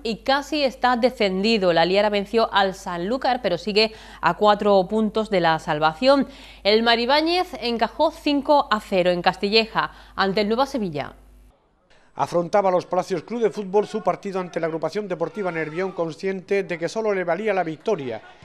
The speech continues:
Speaker 2: Y lo cierto es que, a pesar del cero tres final, el partido tuvo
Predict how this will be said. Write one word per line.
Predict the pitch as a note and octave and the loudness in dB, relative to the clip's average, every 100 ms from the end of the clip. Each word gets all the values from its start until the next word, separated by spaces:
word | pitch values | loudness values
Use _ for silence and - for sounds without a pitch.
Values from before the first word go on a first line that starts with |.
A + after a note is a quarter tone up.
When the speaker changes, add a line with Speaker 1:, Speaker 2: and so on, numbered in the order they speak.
| - | -12
Speaker 2:
Y | C3+ | 0
lo | D#3 | 0
cierto | D3+ B3 - | 0 -6 -4
es | A3+ | -6
que, | - F3+ | -2 -2
a | D#3 | 0
pesar | D#3 A3+ F#3+ | -4 -4 -4
del | E3+ D#3+ | -4 -4
cero | - B3 G#3+ | -6 -4 -4
tres | F3 D3 | -4 -6
final, | D#3 E3+ F#3+ | -4 -4 -4
el | C#3 C#3+ | -6 -4
partido | D#3 F3+ A3 | -4 -4 -6
tuvo | G3+ G#3+ G3 G3+ | -4 -4 -2 -4